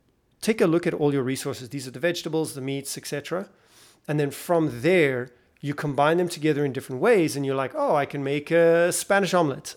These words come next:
Oh, I could make, uh, this, uh, that, uh, you know, fried eggs with vegetables on the side," or something like that.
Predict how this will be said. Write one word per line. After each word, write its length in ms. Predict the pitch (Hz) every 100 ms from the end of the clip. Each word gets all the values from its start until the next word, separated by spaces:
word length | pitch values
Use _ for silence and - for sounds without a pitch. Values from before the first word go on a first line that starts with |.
| -
Oh, 300 | 220 254 208
I 100 | 175
could 180 | 170 151
make, 380 | 156 160 160 160
uh, 540 | 156 156 156 160 165
this, 360 | 185 165 - 170
uh, 160 | 165
that, 380 | 170 190 120 -
uh, 300 | 147 143 143
you 80 | 160
know, 120 | 143
fried 280 | 135 185 180
eggs 240 | 180 160 175
with 220 | 151 143
vegetables 420 | 170 170 170 160
on 80 | 165
the 80 | 156
side," 440 | 190 165 143 -
or 40 |
something 280 | - 143 131
like 160 | 131 123
that. 240 | 131 -